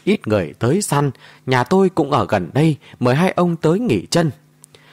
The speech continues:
Hai thầy trò Minh Thần thấy cô gái đẹp cùng với một toán quân rừng xuất hiện tại vùng lưu vực thượng nguồn Hắc Giang, nơi đồn có động ma vương. Hai người hết sức ngờ vực, nhưng đã quyết định xuất đầu tìm cừu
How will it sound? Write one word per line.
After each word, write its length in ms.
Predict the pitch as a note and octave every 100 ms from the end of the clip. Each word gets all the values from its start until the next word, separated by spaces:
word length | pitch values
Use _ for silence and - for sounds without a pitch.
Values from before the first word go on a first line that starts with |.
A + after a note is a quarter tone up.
| - -
Hai 160 | A3+
thầy 160 | A3+ C3
trò 240 | - A2+
Minh 240 | A#2 G3+ G3+
Thần 320 | B2+ G2+ F#2+
thấy 140 | F3+ F3+
cô 120 | F#3
gái 220 | E3+ G#3
đẹp 240 | D3+ G2+ - - -
cùng 260 | C3 A2+ G#2+
với 140 | G#3
một 220 | D3 F#2 -
toán 240 | D3+ A3+
quân 240 | G3+ F#3+ D3+
rừng 240 | G#2 F2+
xuất 280 | - A#3 -
hiện 240 | A#2 F2+
tại 160 | F#2+ G#2
vùng 260 | G#2 G2 C3
lưu 180 | F#3+ B2
vực 220 | G#2 -
thượng 260 | B2 - F#2+
nguồn 200 | G2+ E2+
Hắc 320 | D#3 - -
Giang, 260 | D3 D3 B2+ - - D3
nơi 160 | E3
đồn 280 | A#2+ G2+ F2+ -
có 120 | F3
động 180 | D#3+ - G#2+
ma 200 | A#2+ G#2+
vương. 240 | B2 B2 G#2 - - -
Hai 160 | G#3
người 240 | E3+ A#2 F#2+
hết 280 | F3+ G#3+ -
sức 160 | A#3 -
ngờ 340 | A2 G#2+ G#2 F2
vực, 260 | A2 G#2+ - _ -
nhưng 340 | B2 B2 A#2+
đã 160 | A2 -
quyết 300 | - A#3+ -
định 240 | A2+ F#2+
xuất 260 | - A3+ -
đầu 260 | A2 F#2+ F2
tìm 260 | A#2 A2 F#2
cừu 380 | - A#2 G#2+